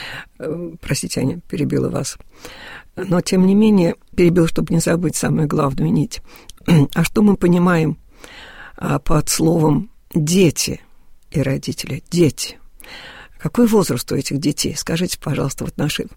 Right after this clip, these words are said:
относительно родителей. А он имеет разве возраст? Он не имеет возраста. Для родителей дети всегда будут детьми. Сколько им будет? Полтинник,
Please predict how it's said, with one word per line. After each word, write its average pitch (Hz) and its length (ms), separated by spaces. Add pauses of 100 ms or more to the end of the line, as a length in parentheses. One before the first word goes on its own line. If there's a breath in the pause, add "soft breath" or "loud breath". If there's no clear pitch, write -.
(140)
относительно 160 720
родителей. - 760 (800 loud breath)
А 180 100
он 165 160
имеет 233 300
разве 131 220
возраст? - 560 (260)
Он 170 140
не 185 120
имеет 180 360
возраста. - 480 (520 loud breath)
Для 160 120
родителей 185 680 (460 soft breath)
дети 160 300
всегда 175 360
будут 170 300
детьми. 139 460 (200)
Сколько 202 460
им 180 120
будет? 170 280
Полтинник, 202 880